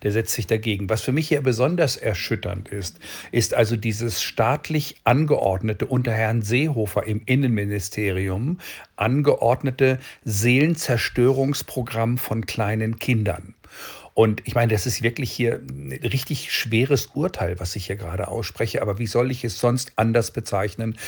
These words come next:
wenn ich diese Worte sehe? Was für mich auch interessant ist, ist, dass, ähm, diese Argumentation, die Menschen werden alle keine Luft mehr bekommen, werden alle in Massen sterben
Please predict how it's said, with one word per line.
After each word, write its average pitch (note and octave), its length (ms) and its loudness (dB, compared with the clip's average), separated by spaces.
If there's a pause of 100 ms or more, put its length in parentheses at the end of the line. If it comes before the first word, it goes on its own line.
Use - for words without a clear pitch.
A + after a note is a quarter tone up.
(160)
wenn A#2 160 -4
ich G2+ 80 -4
diese G#2+ 320 -2
Worte G#2+ 300 0
sehe? E2 260 -8 (300)
Was A#2+ 160 2
für - 80 -2
mich D3+ 200 2
auch F3 200 4
interessant A#2+ 560 -2
ist, - 160 -4
ist, - 340 0 (320)
dass, C3 380 4
ähm, C3 340 2 (220)
diese B2+ 380 4
Argumentation, B2+ 840 2
die A#2 100 -2
Menschen B2+ 400 -2
werden B2+ 220 2
alle B2+ 220 2
keine A#2+ 300 2
Luft E3+ 260 0
mehr B2+ 100 0
bekommen, A#2+ 360 -2
werden A2+ 240 0
alle A#2 240 2
in A2+ 160 0
Massen A#2 320 0
sterben D3+ 580 -2